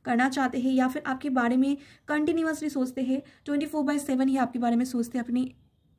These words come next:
एनर्जी आप तक पहुंचाते हैं, आपकी एनर्जी को रिसीव करते हैं। तो कनेक्शन यहाँ पर बनाने की कोशिश आपके पार्टनर करते हैं, ओके। और यस, आपके पार्टनर प्रोटेक्टिव है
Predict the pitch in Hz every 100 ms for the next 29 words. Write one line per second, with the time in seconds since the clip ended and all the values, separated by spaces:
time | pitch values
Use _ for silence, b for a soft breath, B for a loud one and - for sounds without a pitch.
0 | _ b b - 262 269 285 247 240 240
1 | 247 226 226 226 240 233 247 254 254 285
2 | 254 233 254 226 226 233 - 220 226 254
3 | 302 - 269 277 269 311 269 262 262 247
4 | 233 226 226 262 277 226 208 254 226 226
5 | 226 208 220 269 B B B B - 233
6 | 233 214 208 - B - 220 277 349 B
7 | - 233 254 233 226 226 226 247 240 240
8 | 240 233 254 262 285